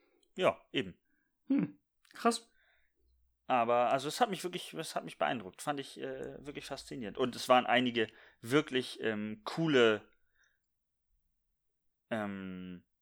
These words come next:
Speaker 1: coole, also es war irgendwie Cinema-Nacht, das heißt f-, große Film, Filmmelodien und
Speaker 2: Mhm.
Speaker 1: so. Also war schon, war schon beeindruckend, wie man das mit Wasser untermalen kann.
Speaker 2: Soundtracks, alles Mögliche.
Speaker 1: Ja, hat mich, hat mich auf jeden Fall beeindruckt.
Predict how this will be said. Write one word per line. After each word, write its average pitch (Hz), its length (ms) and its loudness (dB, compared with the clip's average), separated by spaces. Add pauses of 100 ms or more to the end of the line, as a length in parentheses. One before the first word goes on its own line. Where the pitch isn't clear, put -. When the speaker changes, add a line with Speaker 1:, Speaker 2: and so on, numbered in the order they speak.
(640)
Speaker 1:
coole, 127 340 -2
also 127 160 4
es 120 120 -2
war 120 200 6
irgendwie 110 240 -6
Cinema-Nacht, 190 1000 -8 (100)
das - 220 -8
heißt - 360 -10
f-, - 480 -16
große 139 400 0
Film, 165 640 -6 (760)
Filmmelodien 156 880 -2
und 170 120 12
Speaker 2:
Mhm. 190 40 10
Speaker 1:
so. 220 200 4
Also 107 360 -8 (100)
war 127 180 -14
schon, 135 280 -16
war 135 100 -8
schon 151 200 -12
beeindruckend, 117 600 0
wie 117 100 -10
man 113 180 -4
das 110 180 -8
mit 110 160 -6
Wasser 123 240 0
untermalen 123 480 -2
kann. 98 100 -8
Speaker 2:
Soundtracks, - 500 -4
alles 143 240 -6
Mögliche. 147 420 -4 (160)
Speaker 1:
Ja, - 200 -6 (500)
hat 131 160 -10
mich, - 340 -16
hat - 80 -14
mich 139 180 -14
auf 135 80 -12
jeden 143 160 -16
Fall - 300 -14 (180)
beeindruckt. - 540 -12